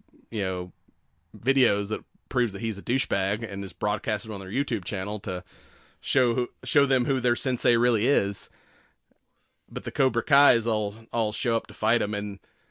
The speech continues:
that was a, that was, like, a big,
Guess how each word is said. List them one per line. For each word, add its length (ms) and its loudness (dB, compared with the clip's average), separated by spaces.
that 240 2
was 120 -2
a, 100 0
that 200 2
was, 100 0
like, 260 -4
a 80 -8
big, 460 4